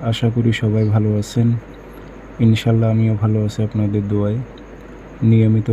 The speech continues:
বরাবরের মতো আবার উপস্থিত হলাম আরেকটি ভিডিও নিয়ে। শাস্তি দিয়ে নারীকে চব্বিশ ঘন্টার মধ্যে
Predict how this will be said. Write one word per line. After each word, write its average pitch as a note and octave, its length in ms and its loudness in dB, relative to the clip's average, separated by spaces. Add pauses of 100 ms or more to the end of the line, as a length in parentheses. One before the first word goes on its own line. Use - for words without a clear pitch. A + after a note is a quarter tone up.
বরাবরের G#2+ 440 0
মতো G#2 320 -2
আবার G#2 240 -2
উপস্থিত G#2+ 520 -4
হলাম G#2+ 300 -2
আরেকটি G#2 340 -4
ভিডিও G2+ 280 0
নিয়ে। G2+ 320 -2 (1200)
শাস্তি A2+ 420 0
দিয়ে A2+ 360 0
নারীকে G#2 580 -2 (140)
চব্বিশ G#2+ 420 -2
ঘন্টার A2 480 -2
মধ্যে G#2 540 -4